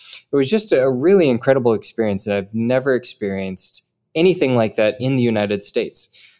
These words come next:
That sounds like a sketchy, maybe creepy, potentially dangerous situation, but it taught me a lot about Mexican culture and just how welcoming people are here. And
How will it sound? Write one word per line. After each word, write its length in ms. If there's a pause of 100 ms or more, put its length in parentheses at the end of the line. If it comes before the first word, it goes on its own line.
(220)
That 280 (360)
sounds 720 (200)
like 220
a 100
sketchy, 920 (160)
maybe 420
creepy, 520
potentially 520
dangerous 560
situation, 720 (540)
but 360
it 320
taught 240
me 120
a 80
lot 340
about 560 (320)
Mexican 500
culture 460
and 260
just 200
how 120
welcoming 540
people 640
are 200
here. 520
And 380